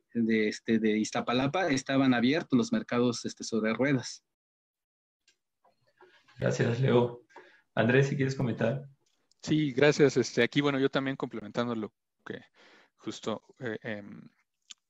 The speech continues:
Speaker 3: se, se estaba hablando, este, sí es cierto, creo que, eh, u-, u-, uno de los sectores tal vez menos impactados por, por, por covid fue, este, pues justo los supermercados, ¿no? Este, eh,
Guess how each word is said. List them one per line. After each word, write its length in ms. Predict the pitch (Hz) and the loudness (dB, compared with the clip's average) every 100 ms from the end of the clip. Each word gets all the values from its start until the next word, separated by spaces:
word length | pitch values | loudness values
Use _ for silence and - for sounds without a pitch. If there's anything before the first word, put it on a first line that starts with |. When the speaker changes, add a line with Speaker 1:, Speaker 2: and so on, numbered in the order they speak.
| _ | _
Speaker 3:
se, 160 | - 117 | -2 -2
se 260 | - - | -2 -4
estaba 260 | 117 143 139 | 2 6 6
hablando, 480 | 139 143 143 147 135 | 6 2 4 4 4
este, 420 | - - 127 117 | 2 -2 0 2
sí 580 | - - _ _ 147 147 | 0 -10 _ _ 4 6
es 100 | 139 | 6
cierto, 360 | 151 147 139 | 4 4 0
creo 180 | - 135 | 2 2
que, 300 | - 143 127 - - - - - 120 | 4 4 4 -2 -20 -20 -20 -8 0
eh, 360 | 117 113 110 - | 2 2 0 -4
u-, 100 | 123 | -10
u-, 200 | - 131 127 - _ - | -12 -14 -16 -18 _ -12
uno 240 | 143 143 | -4 -2
de 60 | 131 | 0
los 140 | 110 | -2
sectores 340 | 123 - 131 - | -4 -4 -4 -4
tal 140 | 139 | -4
vez 140 | 135 | -4
menos 400 | 127 127 123 117 | -2 -4 -4 -6
impactados 560 | 110 107 98 - 117 107 | -8 -6 -4 -4 -4 -6
por, 300 | - 101 - _ | -10 -10 -12 _
por, 200 | 104 101 | -14 -14
por 220 | - 110 | -8 -8
covid 340 | - 131 139 131 | -2 2 4 4
fue, 420 | - 120 117 117 | 2 0 2 0
este, 480 | 110 - 110 107 101 _ _ - - - | -4 -6 -6 -8 -12 _ _ -20 -20 -16
pues 120 | - | -14
justo 220 | - 131 | -10 -8
los 100 | 113 | -8
supermercados, 800 | - 110 107 107 131 123 104 - | -6 -4 -2 4 6 6 2 -4
¿no? 220 | 123 131 | -4 -2
Este, 480 | 113 - - 104 104 - - - - - _ | -2 -4 -4 -4 -6 -18 -20 -20 -20 -20 _
eh, 840 | - 123 117 117 117 113 113 113 | 2 2 2 0 0 2 2 2